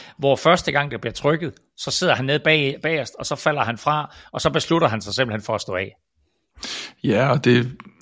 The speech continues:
Speaker 2: det, det så ikke godt ud, og det, der var også nogle, øh, nogle, øh, spekulationer, eller Remco var også ude med at sige, at der må være et eller andet galt i, i kroppen, og, men jeg så også en, øh,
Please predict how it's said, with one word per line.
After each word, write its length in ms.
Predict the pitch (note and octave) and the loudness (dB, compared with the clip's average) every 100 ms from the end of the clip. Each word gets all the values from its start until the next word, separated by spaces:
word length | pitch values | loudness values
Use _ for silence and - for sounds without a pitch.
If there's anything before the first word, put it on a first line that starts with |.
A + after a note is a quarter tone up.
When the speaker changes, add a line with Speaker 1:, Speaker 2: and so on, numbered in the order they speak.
| A2+ - | -12 -8
Speaker 2:
det, 220 | B2+ B2 | -8 -4
det 120 | D3 | 0
så 180 | - C#3 | 6 6
ikke 140 | C3 | 6
godt 220 | - B2+ D3+ | 4 4 6
ud, 180 | G3 | 4
og 200 | - B2 | 2 2
det, 440 | C3+ B2 B2 B2+ - G#2+ - - | 4 4 2 -2 -8 -8 -8 0
der 80 | |
var 120 | B2+ C3+ | 4 6
også 240 | C3 - | 4 4
nogle, 420 | C3+ B2+ C3 B2 | 4 4 4 6
øh, 220 | A#2+ A#2+ | 6 4
nogle, 520 | A#2+ B2 B2+ B2 A#2+ A#2+ | 0 0 0 2 2 2
øh, 280 | A#2 A#2+ A#2+ | 0 0 -4
spekulationer, 640 | - C3 B2 B2 B2+ B2 | 0 2 2 4 4 4
eller 180 | B2 A#2+ | 2 2
Remco 260 | A#2+ C3 C3+ | 2 2 2
var 100 | B2 | 4
også 280 | A#2+ B2 | 2 2
ude 100 | B2+ | 2
med 180 | B2+ B2 | 4 2
at 60 | A#2+ | 2
sige, 100 | B2 | 0
at 60 | |
der 60 | B2 | 0
må 140 | A#2+ | 0
være 200 | A#2+ A#2+ | 2 4
et 40 | B2 | 4
eller 180 | A#2+ A#2+ | 2 0
andet 160 | B2+ | 2
galt 380 | B2+ A#2+ A#2 A#2+ | 2 2 0 -2
i, 240 | B2 A#2+ - | -2 -2 -4
i 80 | |
kroppen, 460 | A#2+ - B2 A#2 C#3 | -4 0 2 0 -2
og, 180 | A#2+ A#2 - - - - - | 0 -2 -4 -16 -18 -8 2
men 100 | C3 | 4
jeg 100 | A#2 | 6
så 120 | E3 | 6
også 320 | E3+ D3+ C#3+ | 8 6 6
en, 280 | D3+ D3+ D3 | 2 2 0
øh, 380 | C3+ B2 A#2+ A#2 | 2 4 2 0